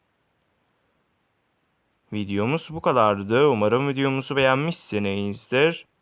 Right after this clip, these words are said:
Videoyu beğendiyseniz aşağıdan beğen butonuna tıklamayı unutmayın. Kanalımıza abone değilseniz lütfen abone olun. Bir sonraki videomuzda görüşmek üzere.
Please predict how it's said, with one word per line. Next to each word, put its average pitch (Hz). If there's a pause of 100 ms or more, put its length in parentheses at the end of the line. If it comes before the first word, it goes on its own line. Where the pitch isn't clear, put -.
(600)
Videoyu 107
beğendiyseniz 131
aşağıdan 147
beğen 135
butonuna 110
tıklamayı 110
unutmayın. 143 (720)
Kanalımıza 151
abone 143
değilseniz 143
lütfen 135
abone 110
olun. 113 (600)
Bir 107
sonraki 127
videomuzda 131
görüşmek 110
üzere. 127